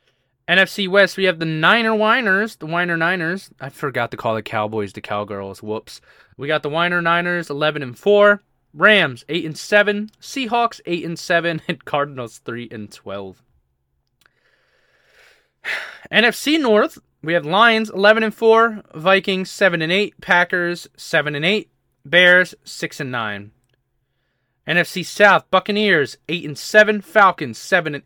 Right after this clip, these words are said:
eight. Saints, seven and eight. And Panthers, two and thirteen with the worst record in the N F L. Um, so my, my gosh, Panthers, y'all need to step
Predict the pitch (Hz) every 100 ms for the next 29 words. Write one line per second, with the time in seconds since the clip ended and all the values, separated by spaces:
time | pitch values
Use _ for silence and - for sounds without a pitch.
0 | - 175 - - - 175 165 - - 143
1 | 131 123 151 156 - 120 143 143 139 127
2 | 123 - 127 123 107 110 69 - 107 95
3 | 101 104 101 - 107 - 101 - 104 98
4 | 101 92 - 95 90 _ - - _ _
5 | _ _ _ _ _ 98 101 98 95 104
6 | - 110 - 113 143 101 180 127 110 101
7 | 113 139 101 - - 104 92 95 92 95
8 | 123 143 85 85 - - - 110 110